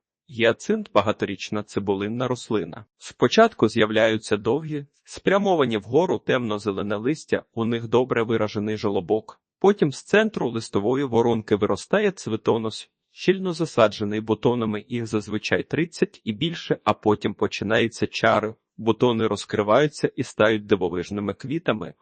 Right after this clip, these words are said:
Вони нагадують дзвіночок з сильно відігнутими пелюстками і приємно пахнуть. Цвіте рослина приблизно місяць. Зусиллями селекціонерів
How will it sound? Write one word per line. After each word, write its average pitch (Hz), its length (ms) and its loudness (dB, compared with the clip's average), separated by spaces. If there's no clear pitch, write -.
Вони 120 280 2
нагадують 131 540 2
дзвіночок 110 640 -2
з - 40 -18
сильно 110 400 0
відігнутими 110 720 -2
пелюстками 107 760 0
і 113 80 0
приємно 104 520 -2
пахнуть. - 600 -2
Цвіте - 420 -2
рослина 156 460 0
приблизно 117 640 0
місяць. - 640 -8
Зусиллями 180 680 0
селекціонерів 113 960 2